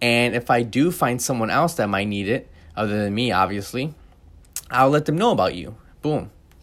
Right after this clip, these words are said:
Just something as simple as that. And that goes back to actually discovering what people need and what they want. So, um, but quick recap, guys, it's just listen and learn.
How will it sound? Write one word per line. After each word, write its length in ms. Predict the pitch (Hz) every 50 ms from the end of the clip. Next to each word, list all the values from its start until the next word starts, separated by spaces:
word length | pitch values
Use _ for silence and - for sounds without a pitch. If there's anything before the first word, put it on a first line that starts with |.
| - - - - - - -
Just 400 | - 120 - - - - - -
something 380 | - - 175 170 170 180 175 170
as 100 | 151 -
simple 240 | - 170 160 151
as 140 | 151 127 110
that. 240 | 120 113 - - - - - - - - - - - -
And 100 | 104 110
that 100 | 123 127
goes 200 | 127 131 139 123
back 180 | 127 127 127 -
to 80 | -
actually 280 | 95 110 113 - - 123
discovering 640 | 107 107 101 - - - - 117 117 104 104 110 104
what 100 | 98 95
people 400 | - - - 110 104 - 104 104
need 440 | 104 107 107 107 101 98 95 87 - - - - - - -
and 100 | 87 92
what 120 | 92 92 90
they 100 | 104 98
want. 480 | 95 98 92 87 - - - - - - - - -
So, 400 | - - 117 110 101 92 90 - - - - - -
um, 420 | - 104 104 101 95 92 87 - -
but 300 | 120 131 165 160 - -
quick 240 | - - 226 226 160
recap, 440 | 135 135 160 165 - 185 170 143 123
guys, 360 | 113 127 123 135 139 131 131
it's 160 | 131 135 -
just 280 | - 170 156 - - - - - - - - - - _ -
listen 320 | 151 185 214 - - 233
and 180 | 220 190 139 117
learn. 280 | 110 90 60 - -